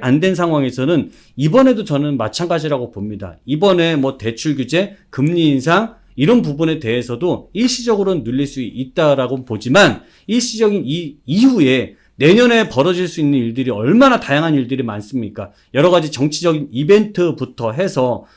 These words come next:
내년에는 이제 전세가까지도, 임대료까지도 굉장히 리스크가 좀, 그러니까 감-, 높게 상승할 수 있는 이런, 어, 계약갱신 청구권이 만료되는 팔월 시점까지도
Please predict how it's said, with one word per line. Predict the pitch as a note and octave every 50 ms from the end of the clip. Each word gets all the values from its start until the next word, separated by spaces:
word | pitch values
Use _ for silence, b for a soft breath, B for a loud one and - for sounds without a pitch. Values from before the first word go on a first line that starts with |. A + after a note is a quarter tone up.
| b b
내년에는 | - A#2+ C3+ E3 G#3 A3 G#3 G3 F3+ E3+ F#3 F3+
이제 | D3+ C3 D#3 D3+
전세가까지도, | - - A#2 C#3 D#3+ B3 A#3+ G#3+ - - E3+ D3+ B2 A#2+ G2 A2 G#2
임대료까지도 | F#2 G#2 B2+ D3+ F3 G3 B3 A3+ G#3 - F#3+ E3+ C3+ C3+ C3
굉장히 | - A#2+ A2 A2+ B2 B2 C3 B2+ - b b b b b b b
리스크가 | - A#2+ D#3 E3 E3 - - - F3+ D3
좀, | D3 - D3+ C#3 A#2 - - _ _
그러니까 | B2+ A#2+ A2+ - B2 A#2 G#2+ -
감-, | - - C3 D#3 E3+ F#3 F#3+ - -
높게 | B2+ C3+ F#3 F#3+ - - A3+ F3 C3+
상승할 | - - F#3 G#3 A3 G#3+ A3 G#3 G3 F3+
수 | F3 - D3+
있는 | C3+ A#2 A2+ A#2+ C3 C3 B2+ G#2 - B B B B B B B
이런, | - C#3+ D3+ F3 F3 F3 F3 D#3+ B2+ G2 E2 - _ _ _
어, | - G#2+ G#2+ G#2+ G#2 G#2 G2+ F#2+
계약갱신 | G2 - D3+ G3 G3+ G3+ G3 E3 F#3 F3
청구권이 | - F#3+ G#3 G3 G3 F#3 E3 D3 C#3
만료되는 | A#2 G#2+ G#2+ B2 C#3+ D#3+ D3 C#3 B2+ B2 A2+ G2 -
팔월 | - - A3 A3+ A#3+ A3
시점까지도 | G3+ - - - F3+ E3 D3 D3+ D3 C3 A2 G#2+ G2+ G#2 C#3 C#3+ C#3 b